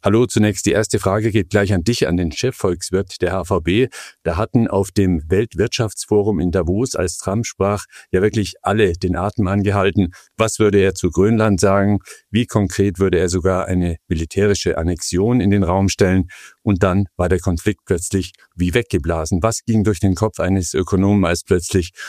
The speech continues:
über die Ticker lief, dass Trump und nato-Chef Mark Rutte sich einig sind über Grönland? Was hast du da gedacht?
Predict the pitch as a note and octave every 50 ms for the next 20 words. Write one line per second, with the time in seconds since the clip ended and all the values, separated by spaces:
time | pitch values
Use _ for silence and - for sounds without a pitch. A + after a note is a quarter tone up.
0 | - - _ - - D#2+ E2+ E2+ F2+ E2+ - G2 - - F2+ E2 E2 F2+ F2 E2
1 | - - _ _ _ _ F#2 E2+ - - - - F#2+ F#2+ G#2 G#2 - - F2 D#2+
2 | D#2+ D#2+ E2 E2+ - F#2 E2+ - F#2+ F2 E2+ - - - F2 F2 E2+ D#2 - F#2+
3 | F2 - G#2+ F2 - F#2 E2 - - F2+ G2 G#2+ G#2 F#2 - - F#2+ D#2 C#2+ D#2+
4 | D2 D#2+ D2+ - - D#2 D#2+ D#2 E2 D#2+ D#2 - - _ _ _ - F#2 E2+ -
5 | F2 E2 - E2+ D#2 D2+ D#2 D2+ D#2 D#2 D2 C#2 C#2 - -